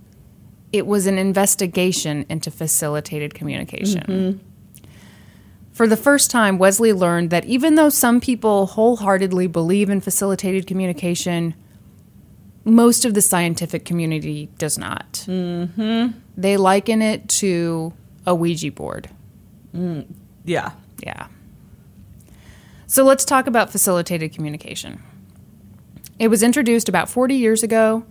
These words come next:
Speaker 1: and it all started with this disabled Australian woman named Anne MacDonald. At three years old, you know, she had all these disabilities, was diagnosed with severe mental retardation.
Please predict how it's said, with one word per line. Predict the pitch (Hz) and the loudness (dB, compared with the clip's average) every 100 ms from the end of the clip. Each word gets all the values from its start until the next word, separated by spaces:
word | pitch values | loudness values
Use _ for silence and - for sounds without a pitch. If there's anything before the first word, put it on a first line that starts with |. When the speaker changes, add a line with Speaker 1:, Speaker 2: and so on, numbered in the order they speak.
| - - - - - - | -20 -20 -20 -20 -20 -2
Speaker 1:
and | 220 | 2
it | 214 | 6
all | 220 | 6
started | 247 226 214 202 | 4 4 2 2
with | 196 196 | 0 -2
this | 190 196 - | -2 0 -2
disabled | 190 190 196 180 190 | -2 0 0 0 2
Australian | 180 175 - 170 165 175 175 | 0 0 -2 -2 0 -2 -2
woman | 160 165 175 | -4 -4 -4
named | 170 165 170 170 - | -2 -2 -4 -6 -8
Anne | - 175 165 | -4 -2 -2
MacDonald. | 170 302 330 196 73 - - - - - | 0 2 2 0 -6 -16 -20 -20 -20 -12
At | - 160 | -10 -6
three | 220 262 | 2 4
years | 254 240 | 4 4
old, | 202 185 185 175 | 6 6 4 2
you | 196 | -4
know, | 165 | -2
she | 160 180 | -2 -2
had | 165 160 - - - - - - | -2 -4 -10 -20 -20 -20 -20 -8
all | 233 | -2
these | 233 | 0
disabilities, | 208 202 190 185 180 185 180 | 0 -2 0 0 2 0 -2
was | 175 | -2
diagnosed | 202 214 196 185 180 | 2 2 2 0 -2
with | 185 165 | -2 -4
severe | 175 202 214 | 0 2 4
mental | 202 190 180 | 4 0 -2
retardation. | 175 170 165 175 190 - 185 185 | -2 -2 -2 -2 -2 -2 -4 -4